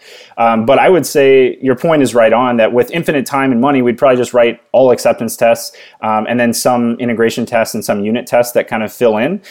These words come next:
These, uh, acceptance tests are super valuable. Uh, they provide the story, the documentation that other developers come later and, and read, but they come at a cost, and that's just not a speed cost. Uh, it's also locale, meaning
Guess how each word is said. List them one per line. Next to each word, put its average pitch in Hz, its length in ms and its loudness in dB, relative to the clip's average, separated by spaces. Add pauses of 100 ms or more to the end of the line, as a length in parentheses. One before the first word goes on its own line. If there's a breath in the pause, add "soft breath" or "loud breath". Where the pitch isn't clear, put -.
(260 loud breath)
These, 135 360 0
uh, - 220 -4
acceptance 196 480 -2
tests - 300 0
are 120 80 0
super 156 380 -2
valuable. 113 680 0
Uh, 104 300 2
they 123 120 -2
provide 135 380 2
the 110 60 -4
story, 113 540 0
the 101 100 0
documentation 117 720 -2
that 107 140 -4
other 127 160 4
developers 113 560 0
come 113 400 -6
later 113 320 0
and, 104 200 -8
and 98 160 -8
read, 117 360 -2 (220 loud breath)
but 127 100 -2
they 135 100 2
come 151 180 -4
at 135 80 2
a 110 60 2
cost, - 580 -2
and 120 160 -2
that's 131 140 0
just - 220 -4
not 139 280 -4
a 117 60 -2
speed 175 400 -6
cost. - 480 -2 (320 loud breath)
Uh, 113 40 2
it's 117 180 0
also 170 260 2
locale, 117 540 0
meaning 117 420 -2